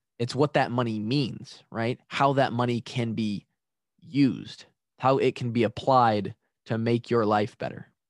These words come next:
Having the money, having the fancy car, not that cool. But driving the car, that can be pretty cool. Using the money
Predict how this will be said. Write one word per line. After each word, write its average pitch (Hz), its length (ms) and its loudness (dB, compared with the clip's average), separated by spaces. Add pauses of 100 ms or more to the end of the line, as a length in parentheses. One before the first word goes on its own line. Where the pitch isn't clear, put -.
(240)
Having 160 420 0
the 208 80 2
money, 214 340 -2 (320)
having 151 480 0
the 175 100 0
fancy 180 400 -2
car, 185 420 0 (400)
not 117 240 -2
that 110 200 0
cool. - 360 -4 (580)
But 90 180 -8
driving 117 600 2
the 73 80 -8
car, 67 400 -6 (1300)
that 87 200 -4
can 151 140 0
be 151 100 0
pretty 101 260 -2
cool. 101 300 -8 (420)
Using 143 520 6
the 123 100 0
money 131 400 -2